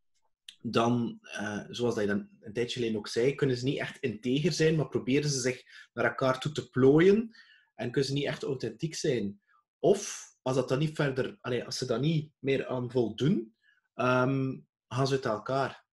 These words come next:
Vind je, als je kijkt naar je omgeving, naar je brede omgeving, dat, dat mensen dan te snel uit elkaar gaan?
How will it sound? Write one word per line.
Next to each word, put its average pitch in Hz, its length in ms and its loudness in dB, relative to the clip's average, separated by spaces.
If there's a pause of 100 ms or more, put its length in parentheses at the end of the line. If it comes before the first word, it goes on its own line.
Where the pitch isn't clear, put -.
(600)
Vind 147 360 0
je, - 380 0 (640)
als 120 140 -8
je 123 140 0
kijkt 139 240 -2
naar 123 100 -2
je 113 100 -2
omgeving, 123 460 -2
naar 120 80 -2
je 104 100 -2
brede 135 300 2
omgeving, 143 640 -4 (380)
dat, - 240 -6
dat 123 220 -8
mensen 156 300 -2
dan 127 260 -2
te - 100 -8
snel 131 380 -2
uit 160 140 -2
elkaar 160 480 -2
gaan? 214 360 -6